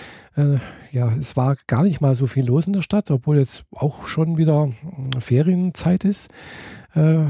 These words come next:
und man hat dann in Konstanz oftmals das Problem, wenn Ferienzeit ist, dass man keine Parkplätze bekommt. Das war ta-, gestern tatsächlich nicht der Fall, weil, ja, ich vermute einfach mal, dass den,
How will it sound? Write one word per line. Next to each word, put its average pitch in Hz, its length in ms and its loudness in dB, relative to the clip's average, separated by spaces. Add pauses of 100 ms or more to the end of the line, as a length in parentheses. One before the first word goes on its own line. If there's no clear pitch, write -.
(260)
und 156 800 -10 (100)
man 123 120 2
hat 165 140 0
dann 151 140 2
in 139 160 -2
Konstanz 151 400 -2
oftmals 147 360 0
das 139 120 -2
Problem, 139 380 0
wenn 139 80 2
Ferienzeit 143 480 0
ist, 135 160 -2
dass - 120 -6
man 123 100 -4
keine 110 240 0
Parkplätze - 480 -2
bekommt. 123 420 -2 (800)
Das - 220 0
war 143 100 2
ta-, - 220 0
gestern 151 280 0
tatsächlich 131 440 0
nicht 143 180 -4
der 196 80 2
Fall, 180 380 0 (440)
weil, 135 520 2
ja, 131 220 2 (140)
ich - 140 -6
vermute 170 340 0
einfach 170 220 0
mal, 156 160 2
dass 143 300 -2 (300)
den, 156 140 4